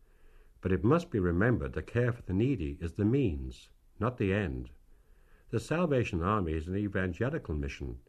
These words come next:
a religious denomination in itself, a form of Protestantism, and its object is to spread the gospel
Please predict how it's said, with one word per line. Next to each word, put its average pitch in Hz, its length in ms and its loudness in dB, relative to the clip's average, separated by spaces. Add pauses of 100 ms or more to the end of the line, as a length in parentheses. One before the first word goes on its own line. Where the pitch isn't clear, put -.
(320)
a 82 120 -2
religious 113 480 0
denomination 98 800 -2
in 92 160 0
itself, 107 440 -6 (520)
a 87 80 -6
form 107 300 -2
of 98 120 -6
Protestantism, 76 920 -6 (380)
and 90 120 0
its 80 140 -4
object 98 540 -2
is 85 80 -12
to - 100 -8
spread 123 300 -2
the 127 80 -2
gospel 80 560 -6